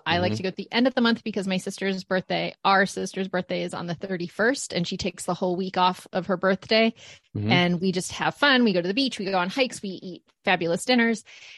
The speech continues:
Speaker 1: And I wanna do both, right? I wanna go home when my brother is gonna be there, but I also wanna do this annual, um, tradition now with my sister. So it just so happens
Speaker 2: <clears throat>
Speaker 1: that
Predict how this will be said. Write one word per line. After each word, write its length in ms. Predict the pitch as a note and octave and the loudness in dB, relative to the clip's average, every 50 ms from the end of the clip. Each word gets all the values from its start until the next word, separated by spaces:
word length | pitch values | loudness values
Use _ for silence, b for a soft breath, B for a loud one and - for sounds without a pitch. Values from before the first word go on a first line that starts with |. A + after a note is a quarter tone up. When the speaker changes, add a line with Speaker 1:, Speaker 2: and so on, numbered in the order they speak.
| B B _ _ | B B _ _
Speaker 1:
And 480 | G#3+ G#3+ G3+ G3+ G3+ G3+ G3+ G3+ G3 - - | 2 4 6 6 6 6 6 4 2 2 2
I 160 | G#3 G#3 G3+ G3+ | 2 2 2 4
wanna 280 | G#3 A#3+ B3 B3+ C4 | 2 4 4 4 4
do 100 | A#3 C4 | 4 4
both, 300 | A3+ D4+ D#4+ B3+ E3 - | 4 6 4 4 4 4
right? 120 | G#3+ G3 G3 | 4 4 4
I 40 | |
wanna 240 | G3 G3 G#3 G#3+ A3+ | 4 2 2 0 2
go 180 | G3+ A3+ G#3 G#3 | 2 4 4 4
home 220 | G3+ G3+ F#3+ F#3+ | 4 2 2 2
when 140 | F#3+ F#3+ F#3 | 2 0 0
my 100 | F3 E3+ | 0 0
brother 300 | F3 E3+ A3+ C4+ C#4 D4+ D4+ | 0 2 2 4 4 2 2
is 200 | D4+ C#4 B3+ A#3+ | 2 0 2 2
gonna 180 | A#3+ A3+ A3+ | 2 2 2
be 140 | G3+ G#3 G#3 | 2 2 2
there, 120 | F#3+ G#3 G3+ | 4 4 4
but 120 | G3+ F#3 | 4 4
I 80 | F#3+ F#3 | 4 4
also 260 | F3+ F#3 - - G3+ | 4 2 2 0 0
wanna 240 | F#3+ F#3+ F#3 F#3 F#3 | 2 2 2 2 2
do 160 | E3 F#3 F#3 | 0 0 0
this 160 | F3 F3+ - - | 0 0 -2 -2
annual, 520 | - F3+ F3 F3+ F3 E3+ D#3+ D#3+ E3+ - - - | -2 -2 0 0 0 0 -2 -2 -4 -4 -4 -2
um, 260 | F3+ E3+ E3 D#3+ D#3+ | -2 0 0 -2 -2
tradition 460 | - - G3 F#3+ G3 F#3+ - G3 F3 | -2 0 2 2 2 2 2 -2 -2
now 180 | E3+ E3 E3 E3 | -2 -2 -2 -2
with 120 | D#3+ - - | -4 -4 -6
my 80 | E3+ | -6
sister. 500 | E3 - - G3 - - - E3 D#3+ D#3+ B B B B B B B B _ - | -6 -4 -4 -4 -6 -4 -4 -2 -2 -2 B B B B B B B B _ -14
So 320 | - - A3+ G#3+ G3+ F#3+ - - | -2 2 4 4 4 4 2 0
it 160 | G#3 - - | 0 0 0
just 240 | - B3 B3 - - | 0 0 0 0 -2
so 140 | - A#3 F#3+ | -4 -4 -4
happens 500 | - - - G#3 - - G3+ F#3 F3+ E3+ | -6 -8 -8 -6 -4 -2 -2 -2 -2 -2
Speaker 2:
<clears throat> 120 | - - | -2 0
Speaker 1:
that 180 | - D#3 - | 0 0 -2